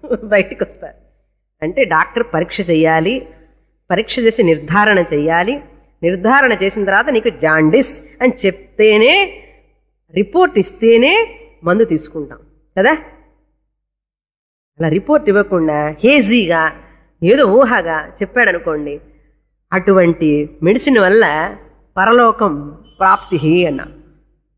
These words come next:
బాడీయే ఆళే అవుట్ అన్న. అదేవిధంగా ఈ లోకంలో ఈ మాట్లాడే వాళ్ళందరూ ఆత్మ గురించి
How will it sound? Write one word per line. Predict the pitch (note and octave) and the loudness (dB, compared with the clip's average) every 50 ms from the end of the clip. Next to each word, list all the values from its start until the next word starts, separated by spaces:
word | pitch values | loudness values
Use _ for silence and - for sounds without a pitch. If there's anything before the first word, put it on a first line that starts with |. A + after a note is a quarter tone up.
| _ _ _ _ - | _ _ _ _ 0
బాడీయే | D#3+ G3 A#3 B3 C#4 C#4 D4+ D#4 - - | 2 2 2 2 0 0 0 -2 0 0
ఆళే | - G3+ A3 C4 D4 D#4 | 2 2 2 2 2 2
అవుట్ | C#4+ - G3+ A3+ B3+ B3 - - | 2 2 2 2 0 -2 -2 -2
అన్న. | A3 - - - A#3 F#3+ F3 G3 F3+ - - F#3+ - - - - _ _ _ _ _ _ _ _ _ _ _ _ _ _ _ | -2 -2 0 -2 -2 -2 -2 -4 -4 -6 -8 -12 -14 -14 -20 -20 _ _ _ _ _ _ _ _ _ _ _ _ _ _ _
అదేవిధంగా | D#3+ E3 F#3+ G3+ F3+ E3 E3 E3 E3 E3 D#3+ C#3+ - - - - - _ _ _ E3 | -2 0 2 2 2 2 0 0 0 -2 -2 -4 -6 -10 -14 -18 -20 _ _ _ -2
ఈ | |
లోకంలో | D3+ D3+ F3 A3 - A#3+ A#3 A3+ A3 | 0 2 2 0 0 2 2 2 2
ఈ | G3+ F3+ | 2 2
మాట్లాడే | D#3+ D3+ D3 E3 - - - A3+ G#3+ G3 | 0 2 0 0 0 0 0 0 2 2
వాళ్ళందరూ | F3+ E3+ E3+ E3+ E3+ F#3 G3 G3 G3 E3 | 2 2 2 2 0 0 2 2 2 2
ఆత్మ | D#3 F3+ - - G3+ G3+ F#3 | 0 -2 -2 0 -2 0 0
గురించి | F3+ E3+ E3 E3+ - - F#3 D3+ C#3 C#3 - | 2 0 0 -2 -2 -4 -2 -2 -2 -4 -6